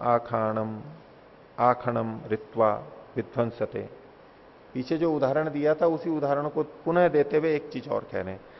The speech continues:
कि इस प्रकार जैसे न टूटने योग्य, न खोदे जाने योग्य पत्थर को प्राप्त होकर के नष्ट हो जाता है कोई मिट्टी का ढेला आदि,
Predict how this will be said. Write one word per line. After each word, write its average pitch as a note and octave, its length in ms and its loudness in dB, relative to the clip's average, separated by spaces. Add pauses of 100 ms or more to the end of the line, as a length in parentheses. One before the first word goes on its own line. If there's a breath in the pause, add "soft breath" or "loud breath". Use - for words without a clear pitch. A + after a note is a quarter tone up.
(240 loud breath)
कि C#3+ 140 -4
इस - 100 -6
प्रकार A#2+ 500 2
जैसे A#2 420 2 (1400)
न C3+ 320 4
टूटने D3+ 500 -2
योग्य, B2+ 360 0
न C#3 220 0
खोदे C#3 360 4
जाने B2+ 320 0
योग्य B2 600 0 (260)
पत्थर A#2+ 400 0
को B2 220 0
प्राप्त A2+ 420 0
होकर A2+ 400 0
के A#2 220 -4
नष्ट B2+ 300 -2
हो A#2 140 0
जाता A2+ 320 -2
है G#2 80 -4
कोई A#2+ 140 -8
मिट्टी G#2+ 300 -10
का C3 160 -12
ढेला A2 300 0
आदि, G#2 340 0